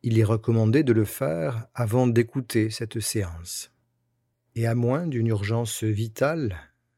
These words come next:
faites en sorte de ne pouvoir être dérangé à ce moment-là. Commencez par vous installer confortablement dans l'endroit le plus calme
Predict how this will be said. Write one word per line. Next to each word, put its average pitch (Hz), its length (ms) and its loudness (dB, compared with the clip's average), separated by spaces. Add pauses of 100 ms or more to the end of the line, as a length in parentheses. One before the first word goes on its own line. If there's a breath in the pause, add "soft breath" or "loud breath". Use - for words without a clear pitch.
(160)
faites 127 320 0
en 117 100 0
sorte 147 440 -2
de 110 100 2
ne 110 160 4
pouvoir 127 500 2
être 117 360 -2
dérangé 107 640 2
à 98 60 -6
ce - 180 -4
moment-là. 104 580 0 (3250)
Commencez 117 600 2
par 110 320 0
vous 104 340 -4
installer 113 680 2
confortablement 110 1160 -2 (760)
dans 113 160 0
l'endroit 113 520 4
le 110 120 2
plus 107 300 -2
calme 120 540 0